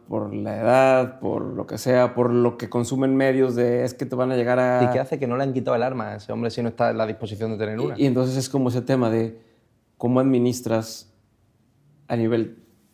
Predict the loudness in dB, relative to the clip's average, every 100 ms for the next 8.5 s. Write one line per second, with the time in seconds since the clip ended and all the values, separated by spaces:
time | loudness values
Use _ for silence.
0 | _ _ _ _ -6 0 0 2 0 0
1 | -6 _ -4 -2 -4 -4 -6 -2 -2 -2
2 | -6 -14 _ _ _ _ _ _ _ -2
3 | 2 4 4 4 4 4 2 0 -2 -2
4 | -10 -6 -4 -6 -10 _ _ _ _ -4
5 | 2 4 4 2 0 2 2 2 -2 -4
6 | -8 -8 -6 -6 -2 -4 -4 -10 2 4
7 | 4 0 -4 -4 -4 0 0 0 -6 _
8 | _ -12 -10 -10